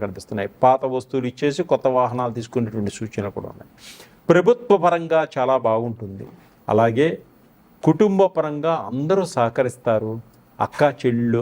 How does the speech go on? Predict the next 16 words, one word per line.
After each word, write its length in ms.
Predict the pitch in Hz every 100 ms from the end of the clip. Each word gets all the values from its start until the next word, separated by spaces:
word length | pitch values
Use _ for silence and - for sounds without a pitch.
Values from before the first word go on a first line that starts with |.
| 98
అన్నా 220 | 113 139
తమ్ముళ్ళు 360 | 131 110 117 117 117
కూడా 180 | 113 98 90 -
మీకు 180 | 139 139
ఆప్యాయత, 600 | 131 127 - 135 127 120 117 - 110
ప్రేమను 320 | 104 127 117 98
పంచేటువంటి 540 | 107 120 - 101 95 -
సూచనలు 300 | 101 107 104 101
కనిపిస్తున్నాయి. 560 | 98 - - 98 98 - _ _ - - _ _ _ _ - 117
మీ 220 | 135 143 131
పెద్దలు 460 | - 139 123 170 165
ఇచ్చేటువంటి 500 | 160 147 143 135 127 98
ఆస్తిపాస్తులన్నీ 840 | 143 - 156 - 139 - 123 117 117
కూడా 200 | 120 123 110
మీకు 100 | 101 - - - - _ _ - 117
సహకరిస్తాయి, 720 | 110 117 101 - 107 101